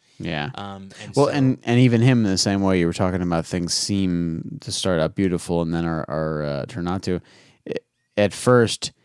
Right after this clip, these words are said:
Speaker 1: he notices her
Speaker 2: Mm-hmm.
Speaker 1: waving her hands and trying to get attention, and you think, "Oh, someone's gonna be able to help her."
Speaker 2: Yeah.
Speaker 1: But she tries to direct him over to her bag, and then it looks like he just goes to steal the things from her bag.
Speaker 2: Yeah.
Speaker 1: So in the same way, it starts out being like,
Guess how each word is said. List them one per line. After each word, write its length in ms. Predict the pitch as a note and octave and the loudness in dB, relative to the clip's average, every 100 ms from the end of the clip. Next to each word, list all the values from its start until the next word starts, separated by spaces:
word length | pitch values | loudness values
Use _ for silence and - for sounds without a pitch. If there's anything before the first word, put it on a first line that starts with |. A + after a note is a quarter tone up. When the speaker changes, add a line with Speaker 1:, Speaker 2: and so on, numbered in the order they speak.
| _ - | _ -10
Speaker 1:
he 260 | - A2+ G2 | -2 0 2
notices 600 | G#2+ D#3 C3+ - F#2+ G#2 | 4 6 6 2 -2 -2
her 440 | F#2+ D#2 E2 F2+ B2+ | -2 0 -2 -4 -10
Speaker 2:
Mm-hmm. 220 | A#2+ A2 G2 _ - | -16 -18 -20 _ 0
Speaker 1:
waving 380 | G#2 G#2 G#2 G2 | 2 4 2 0
her 100 | F#2 | 0
hands 220 | B2 G2+ | -2 -2
and 80 | - | -4
trying 140 | G2+ | -2
to 60 | F#2 | -2
get 40 | |
attention, 440 | F2 - C#3 - E2 | -2 0 0 0 -4
and 120 | E2 | -2
you 80 | F2 | -4
think, 260 | F#2 F2 - | -4 -6 0
"Oh, 240 | A#2+ G#2 | 2 2
someone's 360 | E2+ G#2 F#2+ F2 | 0 -4 -2 -4
gonna 140 | G2 F2 | -4 -2
be 120 | F2 | -2
able 140 | D#2+ | -2
to 60 | E2 | -4
help 280 | A#2+ C3+ C3 | 0 0 0
her." 320 | D#2+ D2 D#2+ - | -4 -4 -6 -10
Speaker 2:
Yeah. 160 | A2+ G2 F#2 | -16 -14 -8
Speaker 1:
But 100 | G#2 | -6
she 160 | - | -6
tries 260 | G2 G#2+ G2 | -2 -2 -2
to 60 | F2+ | -2
direct 300 | F#2+ F#2 F#2+ | -2 -2 -4
him 80 | |
over 220 | F#2 F2 F2 | -4 -4 -4
to 100 | E2+ | -6
her 180 | E2+ E2+ | -6 -4
bag, 500 | F#2+ A2 F#2+ F2+ F#2 | 0 2 2 0 -2
and 100 | F#2 | -4
then 120 | F2+ | -4
it 60 | E2+ | -6
looks 180 | - | -8
like 100 | F#2 | -8
he 60 | F2+ | -8
just 220 | F2 - | -8 -8
goes 200 | F2+ E2+ | -6 -6
to 80 | - | -6
steal 380 | - G#2 G2 E2 | -4 0 2 2
the 80 | D#2 | -2
things 300 | D#2+ D#2+ - | -6 -6 -8
from 160 | D#2 | -10
her 100 | F#2+ | -8
bag. 340 | D2 D#2+ G#1 A1+ | -4 -2 -4 -6
Speaker 2:
Yeah. 20 | |
Speaker 1:
So 120 | - | -8
in 60 | E2+ | -6
the 80 | F2 | -4
same 280 | G#2 F2 F2 | -4 -2 -2
way, 260 | E2+ D#2 - | -2 -4 -6
it 100 | - | -8
starts 440 | - G2 F2 - | -4 -4 -4 -4
out 240 | F2+ D2+ | -4 -4
being 140 | G2 F2+ | -6 -8
like, 200 | E2 | -8